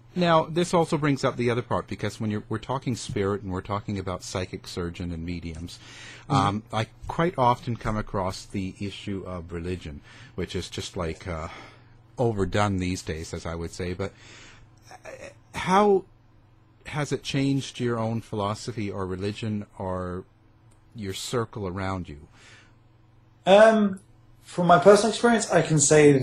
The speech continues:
Speaker 2: that, you know, when it comes to life after death, I have no doubt. You know, I've had my own personal experience that has left me a hundred percent believing. Um, as far as religion goes, obviously I come across it every now and then.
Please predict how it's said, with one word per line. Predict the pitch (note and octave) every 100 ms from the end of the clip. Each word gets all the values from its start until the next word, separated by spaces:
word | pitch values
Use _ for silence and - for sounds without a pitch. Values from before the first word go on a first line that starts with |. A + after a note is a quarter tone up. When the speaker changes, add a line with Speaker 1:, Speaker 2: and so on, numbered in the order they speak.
| B2
Speaker 2:
that, | C3+ C#3 C#3 C3+ -
you | E3
know, | D3 C3+
when | C#3+
it | C#3
comes | D#3+ D3+ B2+ -
to | D3 C#3 C3
life | C#3 D3 C#3+
after | C#3+ -
death, | E3+ F#3 - - - _ _
I | C3+ C#3+
have | C3+
no | C#3
doubt. | C3+ C3 C3+ - _ -
You | D#3+
know, | D3
I've | C#3+
had | C3+ C#3
my | C#3
own | C3
personal | B2+ C3+ C#3 C3
experience | - C#3+ C3 B2+ - -
that | B2 B2+ - - - - - -
has | C3 B2+
left | C3
me | C#3+
a | C3
hundred | C3+ C3
percent | - A#2 A2
believing. | A2+ A2+ A2 A#2 - - - - -
Um, | C#3+ C#3+ C#3 C#3 C3 - - - -
as | -
far | F#3
as | F#3
religion | D#3 E3+ D#3+ F3
goes, | F#3+ F#3+ F#3 - - -
obviously | C#3 D3
I | C#3+
come | D3+ D3
across | C#3+ C#3 -
it | C3+ -
every | C#3+ C3+
now | C3 A#2+
and | B2 B2+
then. | D#3+ D#3 C#3